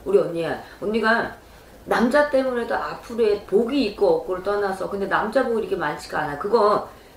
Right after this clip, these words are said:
복이 있을 수도 있는데 너가 너무 믿어. 어? 너무 믿어.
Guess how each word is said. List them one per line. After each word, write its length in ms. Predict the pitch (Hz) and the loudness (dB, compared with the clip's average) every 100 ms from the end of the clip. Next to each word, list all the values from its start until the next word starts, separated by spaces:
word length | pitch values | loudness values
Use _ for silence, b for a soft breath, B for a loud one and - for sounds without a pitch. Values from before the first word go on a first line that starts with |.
| B - - - | B -20 -20 -2
복이 300 | 247 285 262 | 2 4 2
있을 240 | 214 262 | 0 -6
수도 180 | 247 254 | -8 -6
있는데 220 | 233 202 | -2 0
너가 200 | 196 170 | 0 0
너무 280 | 175 165 196 | -2 -2 -2
믿어. 360 | 180 143 127 127 - - - - | -2 -4 -6 -8 -14 -20 -20 -8
어? 280 | 190 277 - - - - | -2 -2 -4 -16 -20 -4
너무 260 | 196 269 254 | 4 4 4
믿어. 460 | 180 143 123 - | 0 -4 -6 -8